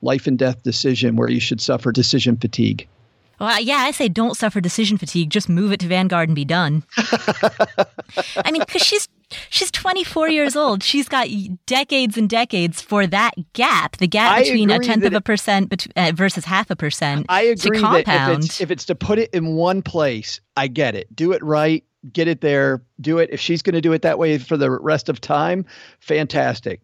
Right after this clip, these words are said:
Speaker 1: Get it on one dashboard. Besides that, I don't get it. Yeah.
Speaker 2: All right. So you said that you, you feel as though she's slaying the wrong dragon.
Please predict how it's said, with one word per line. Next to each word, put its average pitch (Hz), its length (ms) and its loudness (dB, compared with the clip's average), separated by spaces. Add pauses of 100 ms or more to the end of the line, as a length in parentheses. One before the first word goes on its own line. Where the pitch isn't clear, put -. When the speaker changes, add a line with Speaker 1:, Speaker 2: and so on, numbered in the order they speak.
Speaker 1:
Get 151 160 0
it 151 100 0
on 139 200 2
one 139 280 -2
dashboard. 120 640 -4 (440)
Besides 143 540 0
that, 143 380 2 (960)
I 139 80 -2
don't 139 180 2
get 120 220 0
it. 101 180 -6 (520)
Yeah. 135 340 2 (320)
Speaker 2:
All 285 60 0
right. 262 160 0
So 294 80 -2
you 285 160 2
said 349 320 -2
that 240 240 0
you, 226 300 0
you 226 180 0
feel 233 260 0
as 214 180 0
though 190 120 0
she's 190 240 -2
slaying 180 360 0
the 165 60 -4
wrong 156 300 0
dragon. 139 460 -4